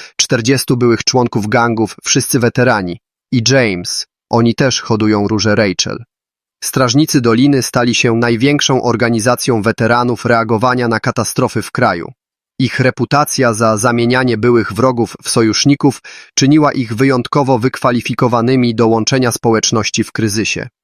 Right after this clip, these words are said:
Shadow, zwolniony wcześniej za dobre sprawowanie i teraz absolwent programu, uczył rozwiązywania konfliktów. „Siła to nie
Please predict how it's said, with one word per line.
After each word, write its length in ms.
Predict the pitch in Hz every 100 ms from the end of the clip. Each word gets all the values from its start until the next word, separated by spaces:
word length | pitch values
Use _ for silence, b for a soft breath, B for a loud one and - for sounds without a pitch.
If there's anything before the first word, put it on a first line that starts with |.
| _ B B -
Shadow, 500 | 139 135 131 139 117
zwolniony 480 | 120 120 127 120
wcześniej 460 | - 151 123 - 113
za 140 | 113
dobre 300 | 110 127 120
sprawowanie 680 | 110 117 107 107 123 131 123
i 160 | - 113
teraz 320 | 135 123 107 -
absolwent 580 | - - 139 117 104
programu, 560 | - 110 110 123 131 131 B B B
uczył 360 | 156 - 151 131
rozwiązywania 720 | 123 110 117 104 117 117 110
konfliktów. 760 | - 107 - 101 - - - _ _ B B B
„Siła 340 | - 151 135
to 160 | - 120
nie 140 | 123